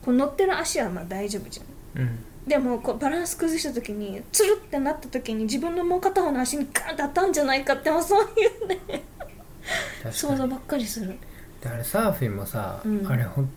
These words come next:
Speaker 2: と危ないんだよね。バーンって頭に当たったりとかするんだよね。
Speaker 1: もう割れちゃうでしょ、頭。
Speaker 2: 割れちゃうのかな？
Speaker 1: 割れんじゃない？
Speaker 2: 超怖いよね。
Speaker 1: もう怖いよね。
Speaker 2: で、サーフィンも正式種目だっけ、今年。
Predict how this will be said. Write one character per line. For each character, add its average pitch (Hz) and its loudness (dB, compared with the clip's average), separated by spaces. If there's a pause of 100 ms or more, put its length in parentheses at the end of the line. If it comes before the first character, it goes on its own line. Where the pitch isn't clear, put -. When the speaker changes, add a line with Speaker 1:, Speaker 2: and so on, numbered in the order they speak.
Speaker 2:
と 131 4
危 131 2
な 139 4
い 127 4
ん 98 -2
だ 92 -6
よ 82 -6
ね。 78 -8 (300)
バ - 2 (120)
ー - 0
ン 143 -4
っ - -
て 139 -4
頭 123 0
に 110 -6
当 104 -8
た - -10
っ - -14
た 95 -2
り - -8
と - -10
か - -10
す - -8
る 101 -6
ん - -10
だ - -8
よ - -8
ね。 - -8
Speaker 1:
も 269 6
う 220 6
割 277 6
れ - 6
ち 480 2
ゃ 508 8
う 262 4
で 202 4
し - 0
ょ、 - -2
頭。 196 -4 (560)
Speaker 2:
割 123 -4
れ - -8
ち - -4
ゃ 185 2
う 127 0
の 101 -8
か - -12 (240)
な？ 254 0
Speaker 1:
割 277 0
れ 494 6
ん 403 6
じ 311 2
ゃ 202 2
な 190 -2
い？ 233 -6 (240)
Speaker 2:
超 147 -4
怖 107 -8
い 95 -6
よ - -10
ね。 - -14 (400)
Speaker 1:
も 285 4
う 277 2
怖 277 -2
い 285 4
よ 285 4
ね。 277 6
Speaker 2:
で、 - -
サ - -
ー 415 4
フ 427 4
ィ 170 6
ン 143 4
も 127 4
正 110 2
式 131 -4
種 127 0
目 107 -4
だ 82 -4
っ - -10
け、 - -10
今 - -8
年。 - -10